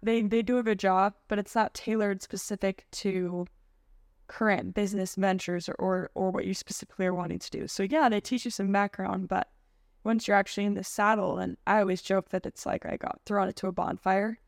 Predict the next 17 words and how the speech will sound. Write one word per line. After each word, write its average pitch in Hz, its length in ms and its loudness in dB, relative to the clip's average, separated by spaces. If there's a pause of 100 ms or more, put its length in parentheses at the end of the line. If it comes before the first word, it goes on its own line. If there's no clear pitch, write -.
(420)
and, 185 180 2
or 180 200 -2 (100)
really 190 300 2
jumped 185 360 0
into 180 200 -2
a 185 40 -4
bonfire, - 580 -4
and 180 220 -2
I 175 80 2
wouldn't 190 280 -2
have 190 240 0
it 175 80 -6
any 170 160 -6
other - 160 -8
way, 160 320 -6
'cause 214 160 -4
that's, - 480 -4